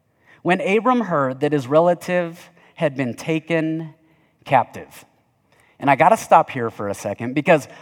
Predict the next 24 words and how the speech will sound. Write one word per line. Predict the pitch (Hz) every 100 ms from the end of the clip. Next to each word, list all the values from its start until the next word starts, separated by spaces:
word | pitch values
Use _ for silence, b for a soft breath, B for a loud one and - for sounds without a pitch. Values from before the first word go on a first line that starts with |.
| B _
I | - 220
started | 269 - 262 214 175
looking | 175 170 160
in | 165
this | 151 143
chapter | - 151 156 190
for | 190 190
that | 165 156
part | - 175 170
where | 170
Abram | - 185 208 233
comes | 220 202 180
face | 175 175
to | -
face | 160 165 -
with | 127
Lot | 117 123 127 - b b b b b _
and | 139
he | 127
says, | 135 117 107 - - _ _ _ _
"Idiot. | 104 95 90 87 95 _ _ _ _ _ _ _ b b b b b b b b b b b
I | - 160
told | 131 135 135
you." | 104 90